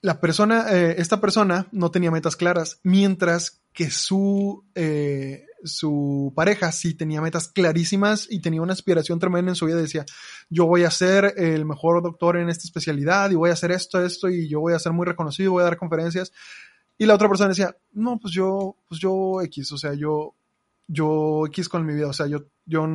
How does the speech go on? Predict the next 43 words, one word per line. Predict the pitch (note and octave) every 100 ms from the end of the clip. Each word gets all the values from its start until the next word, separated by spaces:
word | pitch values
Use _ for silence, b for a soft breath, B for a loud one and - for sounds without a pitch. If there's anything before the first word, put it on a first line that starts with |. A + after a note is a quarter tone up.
| D#3+
o | F3
sea, | D3+ D#3+
yo, | F3 F3+
yo | G3+
te | A3
acompaño | A#3 F3 E3+ C3+ C#3
en | C#3+
tu | D3+
vida, | C#3+ A#2 -
¿no? | D3 D3 D3+
Yo, | D3 C#3+
yo | D3+
te | E3
ayudo, | F3 D#3
yo, | C#3+ C#3
yo | D#3+ D#3
te | E3+
apoyo." | - B2+ A#2 - _ _ B B B B B B B B -
Y | A3+
esto, | D#4+ - G3 G#3
en | F#3
vez | F#3 G3
de, | A3 G#3+ -
eh, | F#3 F3 F3 _
que | - G3+
esto | G#3 G3+ A#3 -
podríamos | F#3+ F3 F3+ G3+
decir, | F#3+ G3 G3+ -
pues, | F3 - - _ _
puede | - E3
ser | D#3 F#3
el | F3 F3
ejemplo | F3+ F3
de | F#3
muchos | E3+
matrimonios, | G3 G3 G3+ F3 F3+ - _ _ _ _ _ _ _ _ -
a | F3+
esto | F3 A3 G#3
a | F3
él | E3
le | F#3
podía | F3 D3+ D3
mucho. | D#3 F3+ F3 D3